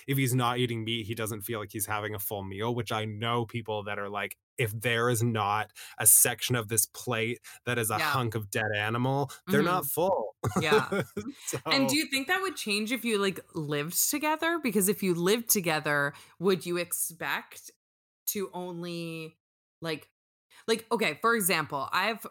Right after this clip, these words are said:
Speaker 2: two friends that live together, gay girls, gay
Speaker 1: Mm-hmm.
Speaker 2: couple, one's vegan, one's not. So, their parameters where they've drawn the line is the one who's vegan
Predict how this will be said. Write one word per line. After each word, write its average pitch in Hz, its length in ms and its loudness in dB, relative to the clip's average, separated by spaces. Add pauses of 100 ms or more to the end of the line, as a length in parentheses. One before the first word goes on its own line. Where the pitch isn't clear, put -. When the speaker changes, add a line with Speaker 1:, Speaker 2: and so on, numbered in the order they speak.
(120)
Speaker 2:
two 226 180 -2
friends 165 580 -2
that 170 160 -4
live 170 160 -4
together, 147 580 -6
gay 165 160 0
girls, 147 540 0
gay 160 180 -2
Speaker 1:
Mm-hmm. - 40 -6
Speaker 2:
couple, 147 520 -4 (220)
one's 190 220 0
vegan, 165 320 -4
one's 151 260 -6
not. 127 280 -2 (380)
So, 196 440 0 (560)
their 214 520 0
parameters 147 760 -2
where 156 200 -2
they've 165 360 -2
drawn 147 280 -2
the 139 100 -6
line 135 460 -2
is 160 440 -2 (440)
the 180 100 -2
one 202 220 2
who's 196 220 2
vegan 156 540 -4